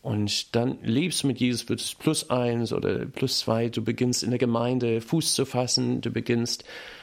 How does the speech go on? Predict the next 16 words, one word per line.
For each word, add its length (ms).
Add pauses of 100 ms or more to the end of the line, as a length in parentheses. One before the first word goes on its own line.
(140)
zu 160
reifen, 800
etwas 320
weiterzugeben 760
und 140
weiterzuleben 600
davon. 260 (580)
Dann 240
befinden 360
wir 160
uns 160
hier 200
etwa 180
bei 140
minus 300
zehn. 320